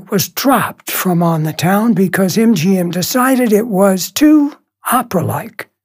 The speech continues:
for their audience. And when the film censors refused to allow the word helluva, as in the song,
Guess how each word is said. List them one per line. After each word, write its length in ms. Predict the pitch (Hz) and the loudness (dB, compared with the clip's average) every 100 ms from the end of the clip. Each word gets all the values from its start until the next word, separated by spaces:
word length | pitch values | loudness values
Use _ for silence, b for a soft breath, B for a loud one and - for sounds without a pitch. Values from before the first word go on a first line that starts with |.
| _ | _
for 180 | - 185 | -4 -2
their 240 | 175 160 | 0 -2
audience. 560 | 139 120 165 156 - - _ _ _ _ - | -4 -8 -10 -14 -16 -18 _ _ _ _ -4
And 160 | 220 226 | 0 4
when 160 | 285 | 4
the 80 | 233 | 4
film 340 | - 294 302 269 | 2 2 4 2
censors 640 | - 254 226 214 175 - | 2 0 0 0 -2 -2
refused 540 | 185 - 240 254 - | -4 0 2 2 0
to 180 | - 180 | -2 0
allow 300 | 180 190 196 | 0 0 2
the 120 | 180 | 0
word 360 | 170 190 180 165 B B - | 0 0 0 -2 B B -2
helluva, 500 | 285 208 143 160 180 b b - | 0 0 -2 -6 -8 b b -4
as 160 | 175 | 0
in 160 | 208 175 | 0 0
the 80 | 165 | -2
song, 500 | - 208 185 170 | 0 2 2 0